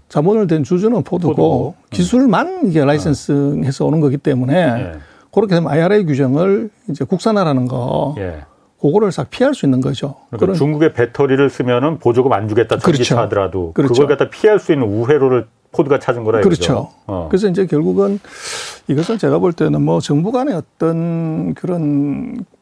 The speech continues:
Speaker 1: 그 기술의 전쟁의 관점에서 보기보다는
Speaker 2: 음.
Speaker 1: 그 기업들 간의 이해관계를 극대화하기 위한 전략으로서 이게 들어왔고,
Speaker 2: 예.
Speaker 1: 또 이제 중국 입장에서는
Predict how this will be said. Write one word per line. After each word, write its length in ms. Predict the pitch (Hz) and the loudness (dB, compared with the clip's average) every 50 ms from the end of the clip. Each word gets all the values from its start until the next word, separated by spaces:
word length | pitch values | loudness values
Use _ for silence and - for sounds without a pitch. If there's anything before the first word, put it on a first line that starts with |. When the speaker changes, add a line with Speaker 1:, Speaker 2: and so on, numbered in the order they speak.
| _ - _ | _ -20 _
Speaker 1:
그 340 | - - 165 156 156 156 151 - | -14 -10 -10 -8 -8 -8 -8 -4
기술의 600 | - 175 139 - 214 220 240 254 240 233 214 175 | -2 -2 -2 -2 -4 -4 -4 -2 -2 -2 -2 -4
전쟁의 360 | - - 139 135 151 208 240 254 | -2 0 0 0 0 0 -2 -2
관점에서 480 | 208 170 165 - 202 180 175 - 147 | -4 -4 -4 -6 -6 -6 -6 -6 -6
보기보다는 920 | 127 156 180 196 165 165 - - 160 165 151 123 151 214 196 151 131 135 - - | -4 -4 -4 -4 -6 -6 -4 -4 -4 -4 -4 -4 -4 -4 -4 -4 -4 -6 -8 -10
Speaker 2:
음. 180 | 101 87 78 71 67 - - _ _ _ _ _ | -12 -12 -12 -12 -16 -20 -20 _ _ _ _ _
Speaker 1:
그 880 | - - 135 147 - - 151 147 151 147 - 143 131 - - - - - - - - - | -6 -4 -2 -2 -2 -2 -4 -4 -4 -4 -4 -6 -6 -6 -6 -8 -10 -10 -12 -12 -14 -4
기업들 360 | - 190 214 247 - - 208 | -2 0 0 0 -2 -4 -4
간의 340 | 160 147 143 151 170 170 156 | -2 -2 -2 -2 -2 -2 -2
이해관계를 600 | 143 147 196 220 262 269 214 190 165 151 147 139 | 0 0 0 0 0 -2 -2 -2 -2 -2 -4 -2
극대화하기 600 | - - 160 - - 254 302 294 247 208 170 135 139 | -4 -4 -6 -4 -2 0 0 0 0 -2 -2 -2 -2
위한 160 | 156 185 180 | -2 -2 -2
전략으로서 760 | 139 147 139 185 220 254 294 285 233 156 120 - - - 170 139 | 0 0 0 2 0 0 0 0 -2 -2 -2 -2 -2 -2 0 0
이게 180 | 120 135 156 | 0 0 -2
들어왔고, 800 | 135 - 139 160 139 123 123 - - - 151 135 117 123 143 156 175 | -2 -2 -2 -2 -2 -4 -6 -6 -4 -2 -2 0 -2 -4 -6 -8 -8
Speaker 2:
예. 120 | 185 175 | -6 -4
Speaker 1:
또 380 | - 165 160 156 147 147 143 170 | -2 0 0 2 2 0 0 -2
이제 180 | 180 - - 147 147 147 143 151 143 160 165 180 175 - - - - - - - | -4 -4 -4 -2 0 0 0 0 -2 -2 -4 -6 -8 -8 -8 -10 -12 -12 -16 -8
중국 280 | - 220 220 208 180 - _ _ _ | -6 -4 -4 -4 -4 -6 _ _ _
입장에서는 800 | _ - - 85 80 - - 143 135 139 202 190 156 127 131 | _ -6 -4 -4 -4 -4 -4 -4 -2 -2 -2 -2 -2 -2 -4